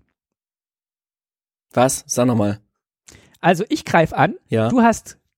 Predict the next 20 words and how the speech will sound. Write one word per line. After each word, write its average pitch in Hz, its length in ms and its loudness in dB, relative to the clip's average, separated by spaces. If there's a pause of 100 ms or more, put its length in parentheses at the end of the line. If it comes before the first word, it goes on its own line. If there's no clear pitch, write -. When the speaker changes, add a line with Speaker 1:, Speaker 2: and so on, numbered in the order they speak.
(140)
Speaker 2:
getappte - 420 -2
Kreaturen. 175 680 -2
Speaker 1:
Ja. 113 260 -4 (280)
Speaker 2:
Ich 240 180 -8
kann 202 220 2
sagen, 170 460 0 (480)
die 339 80 -10
Kreatur 214 520 0
da, 196 260 2 (300)
die 254 120 -4
enttappt 202 640 -2
und 175 260 -6
blockt 233 360 -4
meine 196 300 2
Kreatur 190 520 -2
mit 175 160 -6
Provozieren. 151 680 -8 (1080)
Speaker 1:
Ach, - 100 -6
sehr - 160 -2
interessant. 113 640 -6